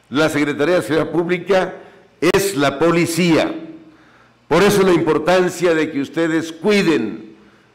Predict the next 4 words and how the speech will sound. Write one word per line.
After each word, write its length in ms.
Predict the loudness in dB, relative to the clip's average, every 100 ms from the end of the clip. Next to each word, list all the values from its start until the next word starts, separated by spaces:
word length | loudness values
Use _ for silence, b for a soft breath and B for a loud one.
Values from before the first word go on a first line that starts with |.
| b -6
cada 800 | 0 2 2 2 2 0 -4 -2
paso, 840 | 0 0 -2 -2 0 0 -4 -10 B B B -2
cada 240 | 0 2
acción, 760 | 0 0 2 2 2 -2 -6